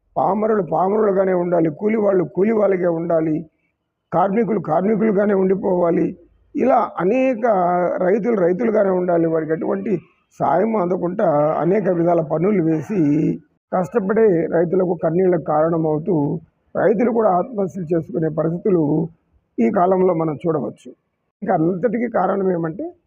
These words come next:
ధర్మాన్ని గురించి తెలియకపోవడం, ధర్మం అనేది తెలియకపోవడం కాబట్టి ఇన్ని జరుగుతూ ఉంది. ధర్మం అంటే వీరికి నమ్మకం లేదు. ధర్మం అంటే అది ఒక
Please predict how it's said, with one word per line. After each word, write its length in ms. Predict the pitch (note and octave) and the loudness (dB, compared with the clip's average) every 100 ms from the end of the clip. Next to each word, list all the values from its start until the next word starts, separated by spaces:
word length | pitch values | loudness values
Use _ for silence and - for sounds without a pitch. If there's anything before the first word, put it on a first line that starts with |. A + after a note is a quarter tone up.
| _ - | _ -8
ధర్మాన్ని 560 | C#3+ D3+ A#3 C4 B3 | -2 0 2 0 0
గురించి 260 | G3+ F3 A#2+ | 2 0 0
తెలియకపోవడం, 800 | G3+ E3+ F#3 D#3 - C#3+ C3+ D#3+ D#3 F2+ - - | 0 2 2 0 -4 -4 -2 -2 -2 -6 -12 -6
ధర్మం 340 | C#3+ G#3+ A#3+ | -2 2 2
అనేది 200 | A#3 A3 | 2 0
తెలియకపోవడం 680 | G3 F#3 G3 A#3 F#3 F3 F3 | 0 0 0 -2 -2 0 -2
కాబట్టి 360 | D#3+ D#3+ D#3+ G#3 A#3 - _ _ | -2 -4 -4 -4 -6 -8 _ _
ఇన్ని 180 | F#3+ A3+ | 0 2
జరుగుతూ 380 | G3 F3 F3+ D#3 D3 | 4 4 4 2 -2
ఉంది. 240 | F#2 - _ _ _ - | -6 -16 _ _ _ -10
ధర్మం 380 | G#3 C#3 F3+ G3+ | -6 -2 -2 -2
అంటే 180 | G3+ G#3+ | 0 2
వీరికి 260 | G3 G3 | 2 0
నమ్మకం 340 | E3 D3 E3 F#3 | -2 -4 0 0
లేదు. 200 | F3 D3 | 0 -2
ధర్మం 400 | D#3+ - E3+ G#3+ | -6 -4 -2 0
అంటే 260 | G3 F3+ A3+ D#3+ F3 - - _ - | 0 0 2 2 0 -4 -14 _ -2
అది 140 | F3+ | 2
ఒక 220 | G3+ F3+ | 4 4